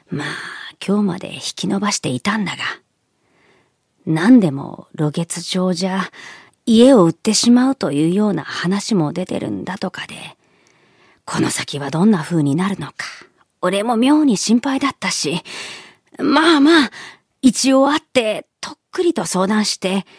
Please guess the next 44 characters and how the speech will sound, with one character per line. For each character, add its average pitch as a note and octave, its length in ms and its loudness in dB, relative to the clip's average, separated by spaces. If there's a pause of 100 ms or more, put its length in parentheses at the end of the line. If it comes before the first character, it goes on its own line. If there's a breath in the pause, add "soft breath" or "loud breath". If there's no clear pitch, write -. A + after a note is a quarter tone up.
(600 soft breath)
ど D3 100 -6 (160)
う - 20 -4
に G3+ 140 0
で B3 120 0
も C4 360 -4 (180)
お F3 180 -4
前 C#3 220 -6
さ - 180 -6
ん A3 100 -4
の A3 120 -4
気 - 160 -2
の C4+ 120 0
済 D4 180 -2
む D4 160 2
よ C#3 240 -8
う - 20 -6
に D4 160 2
と、 - 120 -6 (880 loud breath)
今 - 100 -8
日 B3 120 -2
は F#3 240 -2
ま G#3 260 -2
あ、 - 60 -12 (540 loud breath)
厚 - 260 -4
か E3+ 120 -4
ま F3 120 -2
し B3 180 0
い A#3+ 40 2
話 F#3+ 440 -4
を A2+ 260 -8
聞 - 160 -10
か A3 120 -6
せ A#3 120 -4
る C#4 120 0
ん C#4+ 80 2
だ C4 120 -6
が - 140 -14
ね。 D4 400 -4 (1800 loud breath)
本 G#3+ 440 2
当 G#4+ 160 -2
で A4 120 0
す - 120 -10
か F#3+ 180 0
ね？ E3+ 480 0